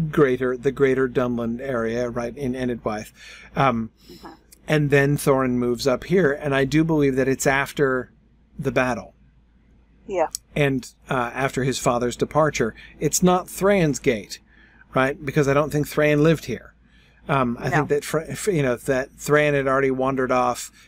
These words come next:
Speaker 1: and been captured and, uh, imprisoned by the Necromancer, uh, before Thorin moved up here. So, in other words,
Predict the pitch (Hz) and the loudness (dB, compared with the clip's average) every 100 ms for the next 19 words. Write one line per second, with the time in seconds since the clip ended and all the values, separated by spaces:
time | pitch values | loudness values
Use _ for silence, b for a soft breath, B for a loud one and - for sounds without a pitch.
0 | b 147 135 123 123 120 139 123 - 131 | b -2 0 2 0 0 -2 -2 0 2
1 | 120 120 110 - b b - 127 123 135 | 2 -2 -6 -8 b b -2 0 2 0
2 | 131 139 131 127 120 120 123 131 131 127 | -2 2 2 2 0 0 2 0 0 0
3 | 120 113 - 107 - B B B B 131 | 0 -2 -6 -6 -10 B B B B -2
4 | 117 117 - 143 120 131 123 123 123 135 | 0 -2 0 2 2 0 -2 0 2 2
5 | 127 127 - 110 104 B B B - - | 2 -4 -4 -8 -8 B B B -2 2
6 | 185 160 - - _ _ - 214 208 254 | 2 0 -8 -20 _ _ -2 4 6 6
7 | 233 208 190 175 151 - | 4 4 4 2 -2 -6